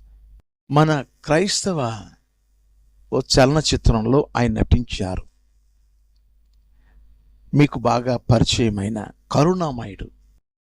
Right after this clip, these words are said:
అనే చిత్రంలో ఆయన కుష్ఠరోగిగా నటించాడు.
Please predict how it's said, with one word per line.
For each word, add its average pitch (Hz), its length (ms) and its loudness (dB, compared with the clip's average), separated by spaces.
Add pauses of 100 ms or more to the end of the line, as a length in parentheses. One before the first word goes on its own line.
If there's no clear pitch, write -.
(640)
అనే 123 180 0
చిత్రంలో 113 840 0 (1200)
ఆయన 110 520 0 (840)
కుష్ఠరోగిగా 123 1040 0 (360)
నటించాడు. 113 800 0